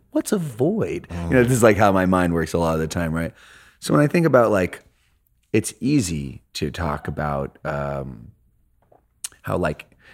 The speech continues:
Speaker 1: if we, if we all treated each other, like, like, if we just did the golden rule, just golden rule, just pick one.
Speaker 2: Yep.
Speaker 1: Treat others the way you wanna be treated. But if we did that from the lens that, like, I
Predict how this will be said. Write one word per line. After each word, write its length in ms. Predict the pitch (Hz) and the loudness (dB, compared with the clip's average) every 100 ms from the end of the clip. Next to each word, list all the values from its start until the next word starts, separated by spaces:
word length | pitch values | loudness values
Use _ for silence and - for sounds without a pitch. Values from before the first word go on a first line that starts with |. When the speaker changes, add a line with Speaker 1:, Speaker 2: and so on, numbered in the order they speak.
| _ _ - | _ _ 0
Speaker 1:
if 400 | 104 98 - - | 2 2 -4 -12
we, 680 | 92 95 87 85 82 80 - _ - | -4 0 0 0 -2 -4 -6 _ -4
if 200 | 98 - | -2 0
we 100 | 98 | 2
all 200 | 95 92 | 4 2
treated 500 | - - 87 78 71 | -2 -4 -2 -2 -6
each 240 | 71 - | -6 -6
other, 380 | 76 71 69 69 | -6 -4 -6 -6
like, 180 | 78 76 _ _ - | -8 -10 _ _ -6
like, 160 | 85 90 | -4 0
if 80 | 95 | 2
we 60 | |
just 160 | 107 123 | 4 6
did 140 | 135 | 6
the 80 | 98 | 6
golden 360 | 82 90 85 80 | 6 6 6 0
rule, 260 | 78 65 | -2 -4
just 280 | 67 104 - | 0 0 0
golden 260 | - 78 73 | -4 -4 -4
rule, 260 | 65 - _ - | -4 -6 _ -8
just 160 | 110 - | -6 -4
pick 180 | - - | -6 -4
one. 340 | 64 64 65 - _ _ | -4 -4 -6 -12 _ _
Speaker 2:
Yep. 280 | 87 85 - _ - - - | -8 -8 -10 _ -20 -20 -8
Speaker 1:
Treat 240 | - 98 | -2 0
others 280 | 71 67 - | 0 -2 -4
the 60 | 80 | -2
way 100 | 71 | -2
you 80 | 69 | -2
wanna 200 | 65 64 | -6 -6
be 160 | 53 | -10
treated. 560 | - - 73 67 73 - _ _ _ _ _ _ _ _ _ - | -8 -6 -4 -6 -10 -14 _ _ _ _ _ _ _ _ _ -2
But 100 | 95 | 0
if 60 | |
we 100 | 95 | 0
did 160 | 87 131 | 2 4
that 180 | 107 - | 4 2
from 180 | 98 90 | 0 0
the 80 | 85 | 0
lens 360 | 85 87 82 | -2 -2 -4
that, 220 | 80 - 73 | -6 -6 -8
like, 320 | 69 - - _ _ _ _ _ _ _ - | -10 -12 -20 _ _ _ _ _ _ _ -4
I 240 | 92 101 | -2 0